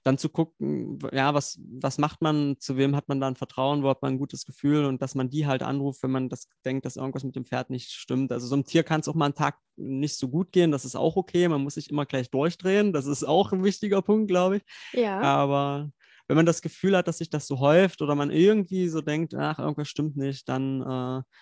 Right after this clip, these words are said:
Speaker 1: würde ich immer als erstes einen Tierarzt anrufen, bevor ich zu Krämer fahre und irgendwie, äh, da teures Futter kaufe und irgendwelche Super-Equipment und sonst was Sachen probiere,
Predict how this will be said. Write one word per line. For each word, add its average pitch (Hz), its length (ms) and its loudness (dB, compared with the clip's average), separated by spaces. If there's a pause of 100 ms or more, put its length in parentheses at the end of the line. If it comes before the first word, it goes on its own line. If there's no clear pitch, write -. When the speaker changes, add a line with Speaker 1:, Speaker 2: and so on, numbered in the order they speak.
(140)
Speaker 1:
würde 139 140 0
ich - 100 -10
immer 139 220 2
als 131 180 -2
erstes 131 360 -10
einen 127 80 -12
Tierarzt 135 340 -6
anrufen, 123 440 -6
bevor 135 300 2
ich 143 80 -2
zu - 140 -10
Krämer 139 360 0
fahre 135 400 0
und 123 200 -4
irgendwie, 127 440 -4
äh, 123 500 -2
da 123 260 -2 (160)
teures 131 340 0
Futter 147 260 -2
kaufe 139 420 -2
und 127 260 -4
irgendwelche 131 500 -4
Super-Equipment 143 880 -4
und 127 100 -6
sonst 139 260 -6
was 151 120 -6
Sachen 143 280 -6
probiere, 135 480 -4